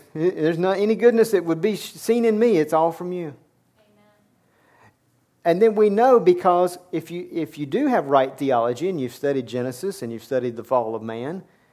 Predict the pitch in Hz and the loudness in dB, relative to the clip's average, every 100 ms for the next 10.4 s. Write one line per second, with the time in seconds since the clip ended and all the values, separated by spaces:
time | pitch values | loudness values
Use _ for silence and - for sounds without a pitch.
0 | _ - 120 117 117 139 139 123 127 123 | _ -12 -8 -6 -6 -8 -8 -8 -8 -8
1 | 123 120 - 139 165 196 - _ _ _ | -10 -14 -6 -4 -4 -6 -14 _ _ _
2 | _ _ _ _ _ _ _ _ 135 131 | _ _ _ _ _ _ _ _ -10 -10
3 | - 139 131 127 131 - 131 123 - 135 | -8 -6 -6 -8 -10 -10 -8 -8 -6 -6
4 | 135 113 123 151 170 175 143 135 135 117 | -6 -8 -6 -4 -6 -6 0 0 0 -4
5 | 117 - 127 131 175 165 127 - 123 110 | -8 -8 -4 0 2 0 -4 -8 -10 -10
6 | 107 110 120 107 - 110 101 98 101 98 | -14 -14 -14 -12 -12 -12 -12 -16 -14 -14
7 | 98 113 - 113 131 156 151 175 175 - | -14 -14 -14 -12 -4 -2 -2 -2 -4 -6
8 | 123 123 127 117 - - 139 127 123 131 | -8 -6 -8 -12 -18 -8 -6 -4 -6 -8
9 | - 113 139 127 131 143 151 160 170 165 | -10 -8 -4 -2 -2 -2 -2 -2 -2 -2
10 | 190 185 101 101 | -4 -6 -10 -14